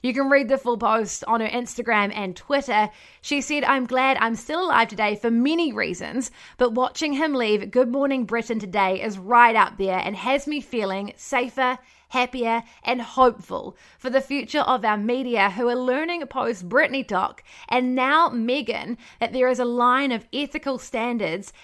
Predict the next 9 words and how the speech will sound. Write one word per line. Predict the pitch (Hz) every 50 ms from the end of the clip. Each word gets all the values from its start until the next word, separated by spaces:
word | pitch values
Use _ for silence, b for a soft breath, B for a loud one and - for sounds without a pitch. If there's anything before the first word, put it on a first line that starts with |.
| B B
that | - -
the | - 226
public | 202 - - - 254 247 208 226 214 202 - -
is | 233 220 175
going | - 247 233 240 240 240
to | 226 240
hold | 214 - - - 233 233 226 180
them | 202 202 190 180
to." | - 196 175 - - 202